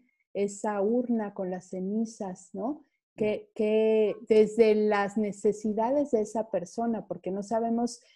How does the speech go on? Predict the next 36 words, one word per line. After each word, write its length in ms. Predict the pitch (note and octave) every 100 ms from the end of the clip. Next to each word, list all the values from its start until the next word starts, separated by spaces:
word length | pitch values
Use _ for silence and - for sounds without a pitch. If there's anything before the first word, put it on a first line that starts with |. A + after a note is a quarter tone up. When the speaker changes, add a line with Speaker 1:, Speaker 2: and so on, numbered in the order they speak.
| _ _
Speaker 1:
eso 380 | G#3 A3+ B3+ C4
que 120 | C4+
le 100 | A#3+
está 220 | A#3 A#3+
generando, 640 | A3 A#3 A3 G#3 G#3+ A3+ G#3+
el 100 | F3
sentirse 600 | - G3 G#3 G#3+ - A3+
culpable 880 | - G3+ F#3+ - G#3 G#3+ A3+ A3+ A3
de 120 | G#3
no 180 | G3+ G3
poderla 580 | G3+ G3+ G3 G3+ G3+ F#3 _ _
depositar, 1000 | - G3 G3 G3+ F#3 G3 F#3+ G#3+ G#3 G#3+
me 120 | G#3 F#3+
imagino, 500 | F3+ F3 - G#3 G3+
en, 300 | G3 F3 - _ _ _
pues, 180 | F3+ F3
no 120 | G3
sé, 260 | G3 G#3+ G#3+
en 100 | G3+
una 240 | G3 F#3
cripta, 500 | - G3 G3 - G#3
en 120 | F#3+
una 260 | F#3 F#3 F#3
iglesia, 720 | E3+ F3 F3+ G3 - G#3 F#3
en, 280 | F3 E3 D#3+ _ _ _ _ _ _ _ _ _ _
en 140 | F3 F#3+
un 120 | G3
lugar 300 | G#3 G#3 G3+
donde 460 | G3+ F#3 F3+ E3 -
tenía 380 | F#3 G3 F#3+ F#3+
pensado 680 | G3+ F#3+ - G3 G#3 D#4
quizás 420 | D4+ G#3 G3 G#3 -
que 80 | A3
a 40 |
la 160 | G#3 G#3
persona 720 | F3+ F3+ G#3 G#3 G#3 F#3+ E3